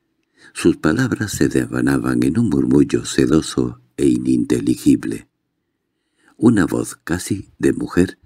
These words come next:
pensó, comparada con la del señor Biddelbach. La inquietud dispersó su atención, manoseó el libro de geometría y Le Voyage de Monsieur Perichon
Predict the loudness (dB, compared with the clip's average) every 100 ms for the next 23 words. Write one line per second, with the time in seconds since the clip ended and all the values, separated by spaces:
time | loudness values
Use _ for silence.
0 | _ _ _ _ -20 _ -8 -2 0 0
1 | -4 -20 -20 -20 -10 -4 -2 0 0 0
2 | 0 0 0 2 0 -2 -2 -2 2 2
3 | 4 2 2 0 0 -6 -8 -14 -20 _
4 | _ _ _ _ _ _ _ _ -2 2
5 | 2 0 0 0 4 4 6 2 2 -2
6 | 2 0 2 -2 0 -2 2 0 0 -6
7 | _ _ _ -10 -4 -2 -2 0 2 4
8 | 4 4 4 4 2 0 -4 0 2 2
9 | 0 0 4 2 2 -2 2 2 2 -6
10 | _ _ _ -20 _ 0 2 2 2 2
11 | 0 -2 0 2 2 0 0 4 4 4
12 | -2 -2 0 -2 0 -2 -2 -8